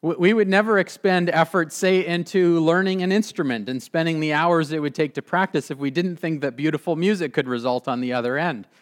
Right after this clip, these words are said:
Or maybe if you're an employer, you hire an employee that has lots of promise and you're excited about working with them and you train them and you're paying them, and eventually you realize this person doesn't have the work ethic or the skills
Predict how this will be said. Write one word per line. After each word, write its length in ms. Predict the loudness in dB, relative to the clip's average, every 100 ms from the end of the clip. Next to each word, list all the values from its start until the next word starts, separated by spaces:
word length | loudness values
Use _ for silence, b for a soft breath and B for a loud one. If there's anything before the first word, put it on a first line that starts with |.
| b b b b b 2
Or 200 | 4 6
maybe 240 | 4 4
if 100 | 2
you're 140 | 2
an 80 | 4
employer, 560 | 2 2 4 6 6 4
you 380 | 2 2 2 0
hire 380 | 2 4 4
an 60 | 2
employee 640 | 0 -2 2 4 6 6
that 160 | 4 2
has 160 | 0 0
lots 240 | 0 0
of 160 | -6 -2
promise 560 | 2 4 4 0 -4
and 160 | -4 -2
you're 220 | -2 -4 B B B
excited 460 | -2 2 4 4
about 220 | 4 2
working 360 | 4 2 2 0
with 140 | -2
them 240 | 0 0 0
and 100 | -2
you 60 |
train 380 | -4 0 2 4
them 120 | 2
and 100 | 0
you're 120 | -2 -2
paying 340 | 0 0 0
them, 180 | -2 -4
and 80 | -4
eventually 460 | -4 -4 -4 -6
you 160 | -4 -2
realize 380 | 2 2 2 -4
this 160 | -10
person 340 | -6 -4 -4 -4
doesn't 240 | -4 -4
have 160 | -6 -6
the 100 | -4
work 280 | -4 -4
ethic 280 | -4 -6 -8
or 80 | -8
the 140 | -10
skills 500 | -12 -6 -2 -2 -4